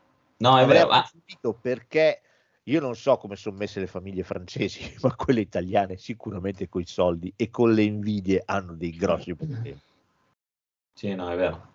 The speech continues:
Speaker 1: è vero. No, sicuramente poteva essere fatto meglio, eh. Per esempio, a me,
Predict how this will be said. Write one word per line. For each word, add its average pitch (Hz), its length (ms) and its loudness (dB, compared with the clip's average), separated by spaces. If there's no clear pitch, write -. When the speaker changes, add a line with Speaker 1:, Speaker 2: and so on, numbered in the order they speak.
Speaker 1:
è 85 100 -8
vero. 87 340 -2
No, 120 140 8
sicuramente 104 720 2
poteva 107 280 0
essere - 260 -4
fatto - 340 -2
meglio, 92 420 2
eh. 98 60 -4
Per 120 180 4
esempio, 123 460 4
a 104 100 2
me, 110 280 0